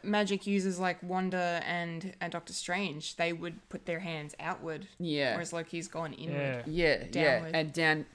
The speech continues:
Speaker 2: like, next to, next
Speaker 1: very
Speaker 2: to his
Speaker 1: cool.
Speaker 2: body, yeah.
Speaker 1: Yeah, yeah, yeah. You loved this whole one-shot sequence,
Speaker 2: That
Speaker 1: Julia.
Speaker 2: one-shot sequence was phenomenal.
Speaker 1: Yeah.
Speaker 2: Uh, like, I, I mentioned this to you before, after we finished watching it.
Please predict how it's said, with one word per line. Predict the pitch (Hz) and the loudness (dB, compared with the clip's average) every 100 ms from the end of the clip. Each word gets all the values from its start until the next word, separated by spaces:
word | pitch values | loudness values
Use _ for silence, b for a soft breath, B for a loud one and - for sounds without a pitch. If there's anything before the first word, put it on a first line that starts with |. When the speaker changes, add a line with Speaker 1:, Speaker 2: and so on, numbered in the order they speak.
| - | 4
Speaker 2:
like, | 160 151 175 | 4 4 2
next | 165 - - | 2 2 0
to, | 160 147 139 - | 2 4 2 4
next | 160 | 6
Speaker 1:
very | 254 | 8
Speaker 2:
to | 240 | 6
his | 147 | 4
Speaker 1:
cool. | 185 | 6
Speaker 2:
body, | 156 131 | 6 6
yeah. | 135 143 104 131 - | 4 6 6 4 0
Speaker 1:
Yeah, | 202 180 | 2 2
yeah, | 175 190 180 160 190 b - | 0 2 2 0 -8 b 0
yeah. | 190 170 b - | 2 2 b 2
You | 247 294 | 4 8
loved | 220 202 220 | 6 4 0
this | 165 | -2
whole | 180 175 | 0 0
one-shot | 165 165 - 165 | -2 -2 -4 -6
sequence, | - 165 220 | -6 8 12
Speaker 2:
That | 269 339 | 12 12
Speaker 1:
Julia. | 247 | 12
Speaker 2:
one-shot | 254 262 - 254 | 12 12 8 6
sequence | - - 208 202 208 196 180 | 6 2 2 2 2 0 0
was | 165 | -4
phenomenal. | - - 180 180 196 214 185 160 | -6 -6 -2 2 4 4 4 4
Speaker 1:
Yeah. | 160 156 170 | 4 4 6
Speaker 2:
Uh, | 185 180 170 - - _ - | 8 8 8 4 -2 _ 6
like, | 190 185 - - | 12 12 12 10
I, | 190 196 | 10 12
I | 240 | 10
mentioned | 240 233 - 208 | 10 6 4 2
this | 185 - | 0 0
to | 180 | 0
you | 180 165 151 - b b b - | 4 4 4 0 b b b 2
before, | 175 - 190 190 165 | 2 4 10 10 10
after | 143 165 - | 8 6 4
we | 165 160 | 0 0
finished | 147 180 170 156 | 0 -2 -2 0
watching | 160 170 202 156 | 0 0 0 0
it. | 151 | 0